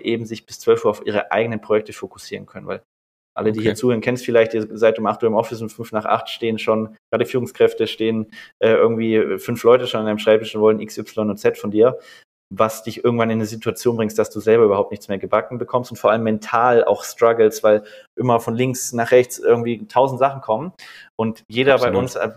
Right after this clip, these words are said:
Speaker 1: äh, liebt es. Wenn die von anderen Unternehmen kommen, dann ist es immer erstmal gewöhnungsbedürftig. Und wenn ich sie dann nach sechs Monaten
Speaker 2: <laughs>
Speaker 1: frage, „Willst du Fokuszeit abschauen?“, dann sind die dieses Größte <laughs> und das Beste, was sie, was sie, was sie je gesehen haben. Und auch mir gibt es eben so eine enorme Ruhe. Das heißt, bis zwölf Uhr kann ich dann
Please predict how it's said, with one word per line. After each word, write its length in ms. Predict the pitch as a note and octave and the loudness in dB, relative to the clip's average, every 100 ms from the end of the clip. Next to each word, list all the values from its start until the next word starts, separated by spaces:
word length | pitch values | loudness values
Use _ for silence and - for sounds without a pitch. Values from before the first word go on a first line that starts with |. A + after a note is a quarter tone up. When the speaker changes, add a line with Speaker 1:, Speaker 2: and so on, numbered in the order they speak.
| - | -2
Speaker 1:
äh, 160 | A2+ | 0
liebt 320 | G#2+ A#2 E3+ - | 2 -2 -2 2
es. 380 | E3 E3 - - | 2 0 -12 -6
Wenn 140 | B2 | -4
die 40 | |
von 160 | B2+ B2 | -2 0
anderen 200 | B2+ D3 | 0 0
Unternehmen 400 | C3 C3+ C3+ E3 | 0 -2 -2 -2
kommen, 180 | D#3 C#3+ | -2 -2
dann 120 | C3+ | -2
ist 160 | B2+ B2+ | -4 -8
es 100 | - | -6
immer 140 | C3+ | -2
erstmal 240 | B2+ - B2 | -2 -2 -4
gewöhnungsbedürftig. 800 | A#2+ C#3+ E3 - C#3 D#3 D3+ C3+ | -2 -2 -2 -4 0 0 2 -4
Und 60 | |
wenn 100 | B2 | -4
ich 80 | B2+ | -8
sie 100 | B2 | -8
dann 120 | A#2 | -6
nach 100 | A#2 | -4
sechs 240 | - B2 B2+ | -4 -4 -4
Monaten 260 | A#2+ A2+ | -6 -6
Speaker 2:
<laughs> 0 | |
Speaker 1:
frage, 420 | - A2 B2 C3+ C3+ - - - _ - | -2 0 2 2 0 -20 -20 -20 _ -12
„Willst 160 | B2 | -6
du 120 | B2 A#2 | -4 -2
Fokuszeit 500 | C3 B2+ B2 A#2+ - | -2 -4 0 0 2
abschauen?“, 320 | C3+ C3 A#2+ | 0 2 2
dann 120 | A#2+ | 0
sind 200 | B2 A#2 | -2 -4
die 60 | A2+ | -6
dieses 280 | A#2 A2+ | -8 -12
Größte 580 | - B2+ B2+ B2+ A#2 A#2 | 0 0 4 2 4 2
<laughs> 160 | A2 - | -4 -4
und 140 | C#3+ | -2
das 200 | A#2+ - | -2 -4
Beste, 340 | - A2+ - A#2 | -2 -2 -2 -4
was 160 | A2+ | -4
sie, 120 | A2+ | -6
was 200 | A#2 B2 | -4 -4
sie, 260 | B2+ A#2+ A#2 - - _ | -4 -6 -6 -12 -20 _
was 160 | A2+ A2 | -4 -2
sie 120 | A#2 | -2
je 60 | A#2+ | 0
gesehen 360 | A2+ A#2+ C#3 | 0 -2 0
haben. 280 | A2+ G#2 B2 | 2 2 0
Und 160 | G#2+ G#2+ | -6 -4
auch 200 | G#2 A2+ | -4 -4
mir 140 | A2 | -8
gibt 180 | A2 - | -8 -16
es 100 | - | -10
eben 160 | G#2 | -8
so 120 | G#2 G#2 | -4 -4
eine 160 | G#2 | -4
enorme 320 | G2+ G2+ A2+ | -2 0 0
Ruhe. 260 | G2+ A#2 A2+ | 0 2 2
Das 120 | G2 | 2
heißt, 160 | G#2 - | -2 -2
bis 120 | G#2 | -8
zwölf 200 | - A2+ | -6 -4
Uhr 100 | A2 | -4
kann 140 | - | -6
ich 100 | G#2+ | -8
dann 200 | G#2+ G#2+ | -8 -12